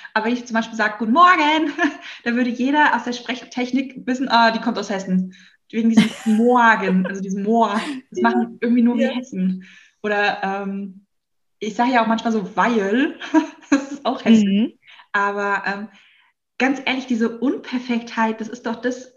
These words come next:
Speaker 1: was uns menschlich macht und so sympathisch. Weil die Menschen durch uns merken, sie müssen nicht perfekt sein, sondern ich hab einen Dachschaden, ich hab das bestimmt nicht perfekt drauf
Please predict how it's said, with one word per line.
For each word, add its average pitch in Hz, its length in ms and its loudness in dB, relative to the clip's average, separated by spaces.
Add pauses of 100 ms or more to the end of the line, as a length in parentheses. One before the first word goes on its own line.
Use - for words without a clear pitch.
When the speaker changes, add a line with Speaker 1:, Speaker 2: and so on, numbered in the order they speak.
(160)
Speaker 1:
was 220 240 -6
uns 214 220 -6
menschlich 226 460 -4
macht 202 320 -4
und 185 140 -8
so - 360 -10
sympathisch. 233 800 -6 (280)
Weil 214 140 0
die 208 100 -4
Menschen 302 500 -2
durch 240 220 -10
uns 294 280 -2
merken, 240 600 -4
sie 233 80 4
müssen 277 240 2
nicht 247 160 0
perfekt - 400 -10
sein, 170 460 -4
sondern 214 380 -2 (200)
ich 226 140 -8
hab 339 120 -2
einen 320 100 -6
Dachschaden, 330 540 2 (160)
ich 240 180 -10
hab 277 280 -4 (240)
das 240 240 -10 (120)
bestimmt 226 680 -4
nicht - 280 -10
perfekt 277 460 -4
drauf 247 380 -4